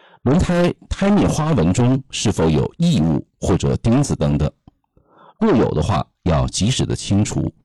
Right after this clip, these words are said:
胎侧是否有划痕或者裂纹，如果有，则要及时的修理。同时，要记得随车携带三角警示牌、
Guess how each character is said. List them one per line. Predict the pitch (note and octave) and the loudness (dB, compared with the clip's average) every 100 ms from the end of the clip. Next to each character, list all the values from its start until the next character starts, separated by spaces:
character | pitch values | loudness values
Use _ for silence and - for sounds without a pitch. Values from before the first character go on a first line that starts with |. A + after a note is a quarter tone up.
| - _ _ - - | -20 _ _ -20 -14
胎 | - - G3+ | -10 -2 -2
侧 | F#3+ G3+ - - - | 0 0 0 -4 -16
是 | - - | -8 -4
否 | C3 D2 F2+ | -2 0 0
有 | E2 A1 | 0 -2
划 | - C#2 F2 | -4 -4 -2
痕 | E3 D2 C#2+ F#2+ - | -2 -2 0 -2 -2
或 | - | -4
者 | F#2+ - | -2 0
裂 | A2 C#2 | 0 0
纹， | B1+ D2 D#2+ - _ _ - - | -2 -2 -2 -6 _ _ -20 -10
如 | - F#3 | -2 0
果 | F#3 | 2
有， | C#3 F2+ - C#2 D2 - - | 0 0 -2 -4 -4 -12 -6
则 | - | 0
要 | E2+ C2 | 0 0
及 | - G2 | -2 -2
时 | - | 0
的 | C#2 | -2
修 | - - F#3+ | -4 -2 0
理。 | F#2+ D#2 _ _ _ _ _ _ _ _ _ _ _ - | 0 -2 _ _ _ _ _ _ _ _ _ _ _ -4
同 | G2 | -2
时， | G2 C#2+ D2 - _ _ _ | 0 -2 -4 -6 _ _ _
要 | - D3+ | -4 -2
记 | C#3 D#3+ A2 | 0 0 0
得 | E2 E2 | 2 0
随 | G#2 - A#2 | 0 0 0
车 | - F3+ | 2 0
携 | - F2+ | 0 0
带 | A#2 D#2 | 0 0
三 | C#2+ B2 | 0 0
角 | G#2+ A2 | 2 2
警 | D#2 | 0
示 | C#2 E2 | -2 -2
牌、 | - B1 D2 | -2 -2 0